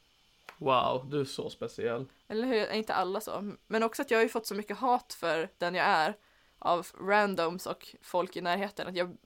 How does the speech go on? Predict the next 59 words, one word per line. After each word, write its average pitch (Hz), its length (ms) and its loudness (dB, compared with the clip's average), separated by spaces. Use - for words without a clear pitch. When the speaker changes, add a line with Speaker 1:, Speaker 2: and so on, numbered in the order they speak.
Speaker 2:
jag 180 140 -2
vill 208 160 0
bara 190 140 2
umgås 202 340 0
med 190 80 -8
folk - 140 -4
som - 100 -10
fattar - 480 -2
mig. 101 140 -6
Jag 143 140 -2
orkar 226 340 -2
inte 196 240 -4
umgås 208 340 2
med 165 120 2
alla 165 140 4
som 165 140 -6
bara, - 120 0
"Ah, 208 80 6
Helena 202 380 2
tar 190 120 -4
för 190 120 -8
mycket 180 200 -8
plats - 300 -2
och 165 60 -2
är 170 40 0
jobbig." 170 320 0
Fuck - 400 -2
dem. 180 320 0
Jag 202 180 0
behöver 180 260 0
inte 151 180 -12
er. 123 240 -4
Jag - 100 -4
Speaker 1:
Alltså, 208 120 8
jag 233 60 12
Speaker 2:
vet - 60 6
Speaker 1:
känner 226 220 4
ju 160 60 6
lite 143 220 4
Speaker 2:
jag 131 80 4
Speaker 1:
så 135 60 2
här, 131 80 4
om 139 60 0
jag 143 140 6
är 156 260 8
med 143 120 -2
folk 127 220 2
som 123 380 -4
accepterar 131 600 2
mig 117 120 -4
för - 120 -8
den 117 260 -2
jag 117 140 2
är, 123 180 6
då 113 120 -2
respekterar 135 600 -4
jag - 120 -8
inte - 200 -12
dem. - 240 -10